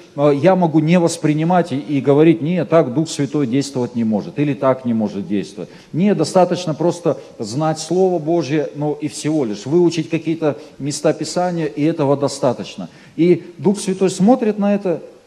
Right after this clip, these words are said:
и говорит: "Ну, если ты считаешь, что достаточно, пусть будет достаточно". Но когда мы с вами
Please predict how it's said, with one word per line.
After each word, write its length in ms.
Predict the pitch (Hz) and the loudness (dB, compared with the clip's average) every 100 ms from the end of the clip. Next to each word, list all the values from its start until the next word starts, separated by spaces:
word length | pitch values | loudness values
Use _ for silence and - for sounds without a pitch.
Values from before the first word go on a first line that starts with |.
| - | -6
и 60 | |
говорит: 260 | 147 175 160 | 0 0 0
"Ну, 120 | 180 | 0
если 200 | 202 190 | 0 0
ты 140 | 180 | -4
считаешь, 400 | 175 - 180 185 | -4 -2 4 4
что 160 | 180 165 | 4 -2
достаточно, 760 | 151 156 - 220 175 - - - - | -4 -2 0 0 -2 -6 -8 -10 -10
пусть 200 | 170 156 | -8 -4
будет 240 | 131 147 | 0 0
достаточно". 600 | 98 92 - 73 78 - - _ - - - | -2 -8 -10 -12 -14 -20 -20 _ -20 -20 -4
Но 100 | 147 | 0
когда 500 | 165 165 202 233 202 | 2 2 4 4 2
мы 120 | 160 180 | -4 -6
с 140 | 180 | -2
вами 320 | 196 196 160 | -2 -2 -6